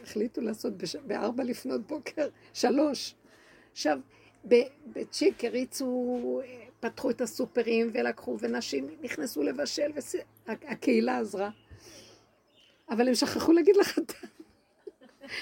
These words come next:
חתן, זה, זה מצד הכלה. כל הנשים התלהבו, וזה, עכשיו, החתן גר בירושלים, הם גרים ב-, בעיר אחרת. ברגע האחרון, איזה חצי שעה, לא יודעת מה, הזיזו את הכל. זה היה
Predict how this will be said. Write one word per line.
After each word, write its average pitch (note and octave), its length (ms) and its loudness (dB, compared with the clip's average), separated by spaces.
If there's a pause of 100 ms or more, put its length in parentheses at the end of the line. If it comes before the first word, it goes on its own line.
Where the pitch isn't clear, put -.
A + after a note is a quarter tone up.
(120)
חתן, D#4+ 360 4 (640)
זה, F4 260 8
זה A#3 200 2
מצד D4+ 320 2
הכלה. D#4 400 4 (420)
כל F#4+ 200 10
הנשים F#4 400 8
התלהבו, F4+ 380 6
וזה, F#4 300 2 (280)
עכשיו, E4 220 -6 (100)
החתן D#4 340 -6 (120)
גר F4+ 160 4
בירושלים, E4 640 2
הם D#4+ 160 2
גרים E4 300 0
ב-, C#4+ 320 -2
בעיר D4 260 0
אחרת. G#3+ 380 -2 (1400)
ברגע C#4+ 560 6
האחרון, F4+ 640 2
איזה D#4+ 180 2
חצי - 400 2
שעה, - 260 0
לא F4 80 2
יודעת G4 280 0
מה, F4 80 -2
הזיזו A4+ 440 6 (120)
את - 60 -8
הכל. - 320 -14 (2000)
זה F4 120 4
היה E4+ 160 6